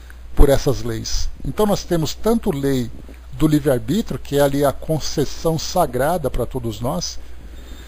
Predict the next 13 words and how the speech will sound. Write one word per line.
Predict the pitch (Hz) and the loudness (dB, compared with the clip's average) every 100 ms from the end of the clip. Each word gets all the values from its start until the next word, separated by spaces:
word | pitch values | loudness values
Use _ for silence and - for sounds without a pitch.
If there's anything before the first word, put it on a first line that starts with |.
| - - - | -16 -12 0
Naturalmente | 147 147 156 135 147 147 | 2 4 4 4 2 2
esse | - | 2
livre-arbítrio | 143 131 131 113 139 139 | 2 2 2 2 -6 -4
ele | 123 131 | -2 0
é | |
restrito | 127 135 - - 170 226 147 | 0 0 -2 -2 -2 -2 -2
de | 120 | -2
acordo | 117 139 143 131 | -2 -2 -2 -2
com | 139 | -2
o | |
nosso | 123 123 123 | 0 -2 -4
grau | 120 123 151 139 | 0 6 6 4
de | 113 110 | 0 -6